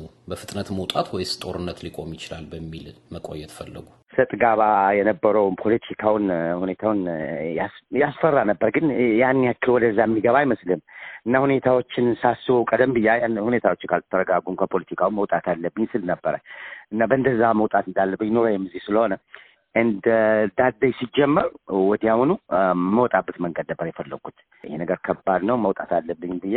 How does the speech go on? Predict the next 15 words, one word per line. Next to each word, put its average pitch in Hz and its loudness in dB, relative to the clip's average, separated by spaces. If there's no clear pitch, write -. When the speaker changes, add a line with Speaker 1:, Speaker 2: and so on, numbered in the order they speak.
Speaker 2:
እንግዳም 98 0
ነበረ 78 -6
ቤተሰብ 78 -6
የመጣ 73 -6
ከአዲስ - -10
አበባ 82 2
ለሳምንት 98 -2
ልጆቿ 87 -6
ትታ - -6
የመጣች 69 -6
ቤተሰብ - -14
ነበረች። - -16
አዲስ - -16
አበባ - -2
ህጻናት 76 -2